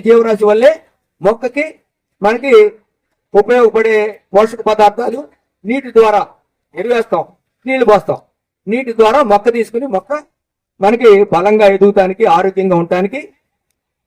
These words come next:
బలమైనటువంటి ఎరువు, సేంద్రియ ఎరువును మనం తయారు చేసాం. అంతే కదా? ఈ పైపు నిండిపోయింది, ఈ పైపు నిండిపోగానే ఇది నలభై రోజులు అయిన తర్వాత, ఒక్కొక్కటి నలభై ఐదు రోజులు పడుతుంది.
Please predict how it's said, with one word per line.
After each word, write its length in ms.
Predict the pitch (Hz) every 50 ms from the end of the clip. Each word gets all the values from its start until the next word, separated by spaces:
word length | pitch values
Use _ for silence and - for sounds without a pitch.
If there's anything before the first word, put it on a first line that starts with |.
| _ _ -
బలమైనటువంటి 800 | 180 214 240 233 233 226 220 208 202 208 196 190 196 240 208 185
ఎరువు, 360 | 190 196 220 226 233 240 220 - _ _ _ _ -
సేంద్రియ 460 | 196 214 226 220 208 202 202 190 180
ఎరువును 220 | 180 180 185 226
మనం 160 | 233 220 202 180
తయారు 280 | 185 165 160 160 156
చేసాం. 320 | 147 147 143 131 - - - _ _ _ _ _ _ _ _ _ _ _ _ _ _ _ _ _ _ _ -
అంతే 260 | 160 190 233 240 240
కదా? 200 | 240 254 285 277 - _ _ _ _ _ _ _ _ - 165
ఈ 60 | 175
పైపు 340 | - 190 202 226 - - 294
నిండిపోయింది, 920 | 320 320 277 233 233 247 254 262 - 262 240 226 226 226 220 190 160 - _ _
ఈ 80 | 208 240
పైపు 280 | 226 254 247 240 247 -
నిండిపోగానే 720 | 254 247 226 - 233 233 233 233 240 294 320 311 277 262
ఇది 380 | 254 277 269 262 247 233 214 _ _ _ _ _ -
నలభై 320 | 208 - 254 247 262 262 262
రోజులు 200 | 262 262 254 254
అయిన 140 | 240 240
తర్వాత, 560 | 226 208 202 202 196 190 190 190 185 156 - - _ _ _ _ _ _ _ _ _ _ _ _ _ _ _ _ _ _ _ _ _ _ _ _ _ _ _ -
ఒక్కొక్కటి 520 | 233 254 262 262 269 269 262 262 262 269 262
నలభై 300 | 247 240 233 233 240 240
ఐదు 140 | 233 226 233
రోజులు 160 | 254 254 240
పడుతుంది. 320 | 220 202 - _ 156 _